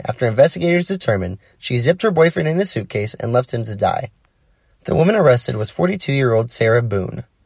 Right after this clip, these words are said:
"How did the boyfriend end up in the suitcase, you ask? He climbed in, apparently." Boone told authorities that her boyfriend entered the suitcase during a game of hide-and-go-seek,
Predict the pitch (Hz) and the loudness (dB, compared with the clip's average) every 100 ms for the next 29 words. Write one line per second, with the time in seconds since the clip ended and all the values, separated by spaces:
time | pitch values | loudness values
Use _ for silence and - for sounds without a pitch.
0 | _ _ _ _ _ _ - 160 190 185 | _ _ _ _ _ _ -2 4 4 4
1 | 185 185 185 160 160 180 185 160 151 185 | 4 4 4 0 4 2 2 -2 -2 -4
2 | 185 180 180 190 185 185 185 - _ _ | 0 0 0 0 0 0 -2 -12 _ _
3 | _ _ - 156 165 151 139 165 113 - | _ _ -6 0 2 2 4 4 2 -2
4 | 104 104 101 113 139 - _ _ _ _ | -2 -2 0 -2 -4 -8 _ _ _ _
5 | _ _ _ _ _ 165 190 185 175 180 | _ _ _ _ _ 4 4 4 2 2
6 | 175 139 113 127 135 139 139 135 - 165 | 4 4 4 4 2 2 0 0 -2 -2
7 | 226 196 202 131 120 107 113 - 117 107 | -2 -2 -2 -2 -2 -4 -4 -2 -2 -2
8 | 107 127 117 - 120 135 135 123 120 - | -2 -2 -2 0 0 2 0 -2 -2 -6
9 | 107 92 | -8 -12